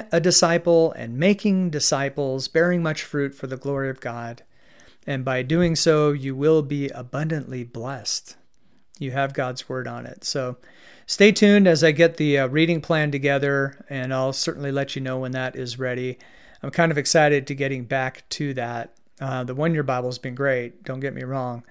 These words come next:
Uh, but t-, to me, this is just kinda next level. And so I'd like to share that with you. And so if that's something you'd like to do along with me in twenty twenty-four,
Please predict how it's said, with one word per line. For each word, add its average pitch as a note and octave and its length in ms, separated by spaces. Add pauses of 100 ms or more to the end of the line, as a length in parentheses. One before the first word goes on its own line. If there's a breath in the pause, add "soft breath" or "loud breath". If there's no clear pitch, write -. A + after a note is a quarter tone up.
(440 soft breath)
Uh, C3 200
but C#3 260
t-, - 140
to - 180
me, E3 140
this D#3+ 200
is - 40
just - 240
kinda D3+ 160
next C#3+ 300
level. D#3 360 (380 loud breath)
And C3 260
so - 140
I'd C3+ 160
like D3 180
to - 60
share E3 220
that D#3+ 180
with D#3 180
you. E3 200
And E3 120
so C#3+ 160
if A#2+ 60
that's C#3 220
something C#3+ 340
you'd C#3 180
like C3+ 220
to C#3 100
do C3+ 240
along C3 320
with C3 220
me C3 200
in A#2+ 140
twenty C3 260
twenty-four, C3 760